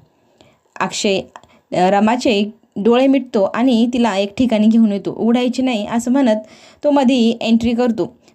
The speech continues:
"तुला खूप छान सरप्राईज आहे, तुला खूप आवडेल," असंही तो सांगू लागतो. मग ती बघते, "वाव, किती छान, एवढी मोठी लायब्ररी, पुस्तकच पुस्तकं." तिला खूप आवडतं. अक्षय म्हणतो, "आवडलं आहे ना तुला?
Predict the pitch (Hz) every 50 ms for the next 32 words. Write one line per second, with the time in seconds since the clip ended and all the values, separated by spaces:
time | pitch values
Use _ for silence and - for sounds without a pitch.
0 | _ - 277 277 269 262 262 - 330 320 247 254 - - 294 294 285 277 311 277
1 | 269 254 254 262 254 262 277 247 214 214 214 247 226 233 226 - 285 269 226 240
2 | 240 240 254 233 208 - - 220 220 - 247 233 240 233 254 220 185 220 220 233
3 | 185 185 196 208 214 196 180 - - 160 151 - _ - - - - - _ _
4 | - 208 214 208 214 208 - - - - - - 247 226 208 269 277 277 - 277
5 | 247 240 226 240 247 247 240 220 208 - _ _ _ _ _ - 247 226 285 277
6 | - 302 294 277 240 220 - - _ _ _ _ - - - - 220 220 240 277
7 | 285 269 262 254 262 - 262 247 233 220 214 240 262 262 285 262 233 247 - 247
8 | 240 - - - 262 277 277 277 - - 277 269 269 - 277 262 262 262 233 226
9 | - - _ _ - 269 262 269 262 262 - - 302 294 262 254 226 196 185 190
10 | 185 180 175 170 165 - - _ _ - 202 - - 240 226 233 240 262 269 294
11 | 247 202 202 220 - - - - - - - - 226 240 262 269 277 285 285 269
12 | 254 240 240 226 220 220